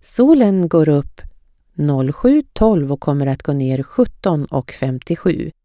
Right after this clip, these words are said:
Dagen är tio timmar och fyrtiofem minuter och natten tretton timmar och femton minuter.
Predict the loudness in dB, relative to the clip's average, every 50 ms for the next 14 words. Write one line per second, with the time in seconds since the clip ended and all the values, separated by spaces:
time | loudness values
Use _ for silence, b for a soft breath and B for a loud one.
0 | _ _ _ -4 -2 -2 -2 0 -2 -2 -2 -2 -2 -4 -2 -2 -2 -2 -4 -4
1 | -4 -2 0 0 0 -2 0 0 0 2 2 2 0 0 0 -2 -2 -2 -4 -2
2 | -2 -4 -2 0 0 2 2 2 2 2 2 0 0 -2 -4 -2 0 0 0 0
3 | -4 -4 -4 -4 -4 -4 -4 -4 -2 -2 -2 -4 _ _ -6 -4 -4 -4 -6 -8
4 | -4 -4 -4 -4 -4 -4 -2 0 0 0 -2 -2 -2 0 0 -2 -2 -2 -4 -4
5 | -4 -6 -8 -8 -8 -12 -6 -2 -2 -2 -2 -2 -6 _ -2 -2 0 0 0 -2
6 | -2 -2 -4 -6 -8 -10 -12 -12 -12 -12 -12 -14